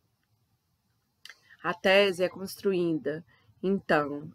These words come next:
entre os limites do texto e da imagem, sendo multimodal e multimídia, assim como a metodologia que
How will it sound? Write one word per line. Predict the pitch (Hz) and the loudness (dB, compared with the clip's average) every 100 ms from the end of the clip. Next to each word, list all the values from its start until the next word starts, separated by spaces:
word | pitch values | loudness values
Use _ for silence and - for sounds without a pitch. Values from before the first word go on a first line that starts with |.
| - | -8
entre | 175 160 | -6 -6
os | 170 | -8
limites | 170 175 165 - | -6 -6 -6 -8
do | - 175 | -8 -10
texto | _ 180 180 220 - - 302 - _ | _ 0 0 -2 -8 -10 -10 -10 _
e | 214 | -6
da | 190 190 | -2 0
imagem, | 202 165 147 165 165 170 - _ _ _ _ | 0 -2 -4 -8 -12 -16 -18 _ _ _ _
sendo | - 175 170 175 | -6 -4 -2 -4
multimodal | 175 190 214 - 214 175 151 165 156 160 170 190 220 - | -2 -2 -4 -8 -4 -2 -2 0 0 2 0 -2 -4 -8
e | 202 | -6
multimídia, | 190 190 - 220 185 160 156 160 170 _ _ _ _ _ | -4 -6 -6 -8 -6 -6 -8 -10 -12 _ _ _ _ _
assim | 170 - - 185 185 202 | -10 -8 -4 -2 0 -2
como | 208 196 190 175 | -2 -2 -2 0
a | 165 165 170 | 2 0 -4
metodologia | 180 175 180 170 175 180 160 147 151 160 - _ _ _ _ _ | -4 -6 -4 -6 -6 -8 -10 -8 -6 -8 -12 _ _ _ _ _
que | - 170 170 180 | -14 -10 -10 -12